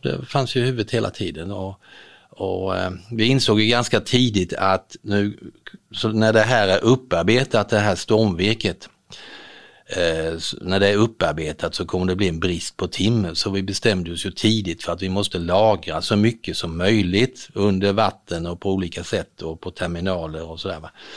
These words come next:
Så det bestämde vi oss tidigt, tidigt för.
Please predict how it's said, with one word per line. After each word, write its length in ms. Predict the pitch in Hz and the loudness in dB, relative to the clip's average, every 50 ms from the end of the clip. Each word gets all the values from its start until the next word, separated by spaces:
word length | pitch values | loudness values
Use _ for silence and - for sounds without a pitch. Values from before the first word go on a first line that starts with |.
| - - - - - - | -18 -16 -16 -16 -16 -12
Så 100 | - - | -8 -2
det 60 | 110 | 2
bestämde 400 | 110 120 120 - 151 131 117 110 | 2 2 4 4 2 2 4 4
vi 60 | 104 95 | 4 4
oss 60 | - | 4
tidigt, 440 | - 120 123 117 110 107 107 - - - - - | 4 4 4 6 4 2 0 -2 -10 -16 -16 -6
tidigt 380 | - 127 127 123 110 98 - - | 0 2 4 4 4 0 -2 -2
för. 200 | - 98 110 | 0 0 0